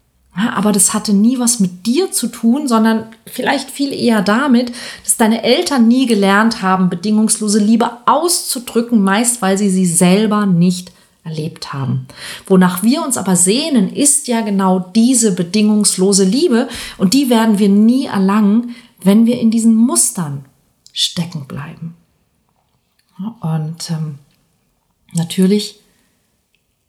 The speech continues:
kann man dagegen etwas tun. Aber ich sehe, wir sind schon wieder weit in der Zeit fortgeschritten und deshalb lasst uns doch nächste Woche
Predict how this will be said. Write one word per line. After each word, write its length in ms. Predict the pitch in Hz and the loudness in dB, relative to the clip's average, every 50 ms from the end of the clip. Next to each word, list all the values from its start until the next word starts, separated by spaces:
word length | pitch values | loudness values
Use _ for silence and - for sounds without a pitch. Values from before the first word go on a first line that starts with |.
| _ _ _ _ _ - | _ _ _ _ _ -4
kann 100 | 180 185 | -2 0
man 140 | 202 202 202 | 0 2 0
dagegen 540 | 202 185 180 185 185 185 180 190 214 - - | 0 -2 0 0 2 2 2 2 0 -2 -10
etwas 400 | 165 - - 185 180 - - - | -12 -12 -10 -8 -6 -6 -6 -8
tun. 460 | - - 262 254 208 160 - 180 - | -4 -2 2 2 2 2 0 -4 -10
Aber 220 | - 170 170 170 - | -10 -6 -6 -6 -6
ich 160 | 175 - - | -4 -4 -4
sehe, 340 | - 196 196 208 214 185 165 | -2 0 0 0 0 0 0
wir 80 | 165 | -2
sind 220 | 165 196 208 202 - | 0 0 -2 -2 -2
schon 200 | - 196 180 185 | -4 -2 -2 0
wieder 220 | 185 175 175 170 | 0 -2 -2 -2
weit 280 | 170 170 226 254 247 - | -2 -2 -2 -2 -2 -4
in 100 | 190 190 | -4 -4
der 120 | 190 185 | -4 -4
Zeit 300 | - - 190 180 175 - | -6 -6 -4 -4 -4 -4
fortgeschritten 920 | - - 339 359 - - - - - - - - - - 208 247 - - - - - - - - - - | -6 -8 -10 -10 -10 -8 -8 -6 -6 -6 -8 -10 -6 -4 -4 -4 -4 -6 -14 -18 -20 -20 -20 -20 -20 -8
und 140 | - 180 - | -8 -2 0
deshalb 320 | 185 - - 233 226 220 214 | 0 0 0 0 -2 -2 -2
lasst 360 | 190 214 226 - - - - | -4 -2 -2 -2 -4 -4 -4
uns 160 | 196 185 - | -4 -4 -4
doch 220 | - 180 170 - - | -6 -6 -8 -4 -4
nächste 760 | 170 165 165 175 190 214 247 247 - - - - 196 170 175 | -2 -2 0 0 0 0 -2 -4 -4 -6 -4 -4 -4 -2 0
Woche 460 | 180 185 180 180 180 156 147 131 - | 2 0 2 0 -4 -6 -6 -8 -14